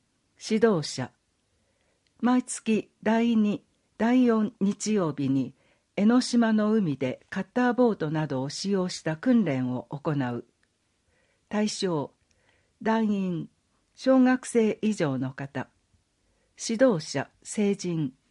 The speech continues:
入団金八千円、別途実費あり。年会費一万五千円。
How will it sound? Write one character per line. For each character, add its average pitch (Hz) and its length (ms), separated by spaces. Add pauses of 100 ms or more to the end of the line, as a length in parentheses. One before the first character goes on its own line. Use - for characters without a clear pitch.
(800)
入 254 240
団 226 260
金 202 380
八 190 160
千 180 400
円、 147 260 (540)
別 247 200 (120)
途 147 320
実 196 280
費 240 200
あ 196 100
り。 139 180 (920)
年 247 240
会 214 240
費 139 300 (120)
一 220 280
万 196 240
五 151 120
千 156 320
円。 135 240